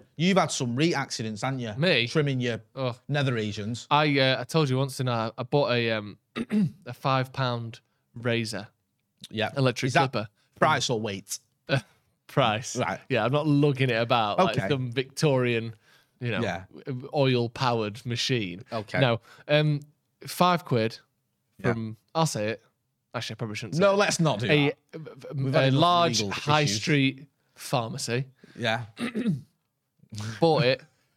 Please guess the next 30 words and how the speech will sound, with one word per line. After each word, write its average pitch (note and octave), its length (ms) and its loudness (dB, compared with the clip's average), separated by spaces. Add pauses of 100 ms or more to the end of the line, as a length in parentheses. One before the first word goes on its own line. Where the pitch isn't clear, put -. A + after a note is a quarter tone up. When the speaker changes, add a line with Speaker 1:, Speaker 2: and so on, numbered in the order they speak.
(180)
Speaker 2:
Thought, C3 380 2 (240)
Speaker 1:
A - 80 0
Speaker 2:
"Here - 20 4
we F3+ 60 6
Speaker 1:
large G#3+ 340 4
Speaker 2:
go." G#3 60 4
Speaker 1:
high G#3 100 6
street F#3+ 280 0
pharmacy. E3+ 520 2 (120)
Speaker 2:
Yeah. B2 260 2
Speaker 1:
Yeah. C#3 340 2
Speaker 2:
That C#3+ 100 0
rhymes D3+ 260 4
with C#3 320 2 (140)
Speaker 1:
Say G#3+ 220 4
you G#3+ 100 4
wanted, F#3+ 300 4 (100)
your D#3+ 180 4
hair F3+ 260 6
was C3+ 140 0
going C3 220 0
grey, C3 200 0
you A#2 100 -4
might A#2+ 180 -4
get B2 100 -6
your C3 120 -2
roots C3 520 0 (120)
done. F#2 220 -8 (540)
Speaker 2:
Very G#2+ 220 -6
good. - 240 -10